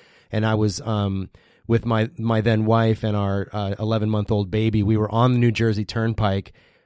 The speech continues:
headed to see my friend in Manhattan, uh,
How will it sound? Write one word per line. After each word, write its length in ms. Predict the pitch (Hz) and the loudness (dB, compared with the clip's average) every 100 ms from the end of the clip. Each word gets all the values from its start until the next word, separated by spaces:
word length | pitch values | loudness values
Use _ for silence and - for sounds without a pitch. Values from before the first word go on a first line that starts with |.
| _ _ | _ _
headed 320 | - 131 123 - | 0 2 4 2
to 100 | 113 | 0
see 180 | 123 | 0
my 160 | 110 104 | 0 0
friend 260 | - 117 110 | 0 2 2
in 100 | 101 | 2
Manhattan, 680 | 98 104 101 90 92 92 - _ | 0 0 0 -2 -6 -8 -12 _
uh, 280 | 101 98 95 | -6 -4 -4